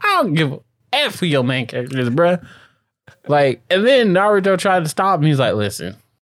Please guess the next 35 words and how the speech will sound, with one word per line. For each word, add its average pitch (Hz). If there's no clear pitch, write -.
I 135
still 131
don't 92
care." -
<laughs> -
Like, 254
<laughs> 196
and 226
then 247
he 262
went, 208
and 262
then 381
Sasuke 277
thought 185
he 196
was 180
gonna 165
give 170
smoke 202
to 226
the 214
Raikage. 240
So 185
he, 240
like, 220
had 196
his 165
arm, 269
and 208
he's 226
like, 123
"Oh, 156
this 208
arm? 330